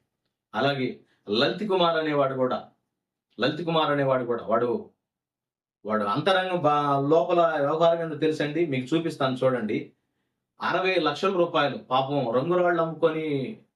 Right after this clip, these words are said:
వ్యాపారి ఒక ఆయన ఉన్నాడు, ఆయన దగ్గరికి వెళ్ళి ఆయన బ్లాక్‌మెయిల్ చేసి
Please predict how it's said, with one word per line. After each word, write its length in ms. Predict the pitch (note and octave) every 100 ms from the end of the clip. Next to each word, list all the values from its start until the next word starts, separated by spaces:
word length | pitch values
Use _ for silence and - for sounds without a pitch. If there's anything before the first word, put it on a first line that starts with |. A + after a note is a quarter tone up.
| B2+
వ్యాపారి 440 | C#3 E3+ E3 D3+
ఒక 120 | C#3
ఆయన 200 | D#3 C#3
ఉన్నాడు, 280 | B2+ B2 A2 - _ _ _ _ _ -
ఆయన 260 | - D3+ D3
దగ్గరికి 380 | - G3+ G3
వెళ్ళి 180 | E3+ F3+
ఆయన 200 | D#3+ C#3+
బ్లాక్‌మెయిల్ 760 | B2 G#2+ B2+ E3+ E3 E3 C#3+ A#2
చేసి 500 | A2 G#2+ D#3 G3+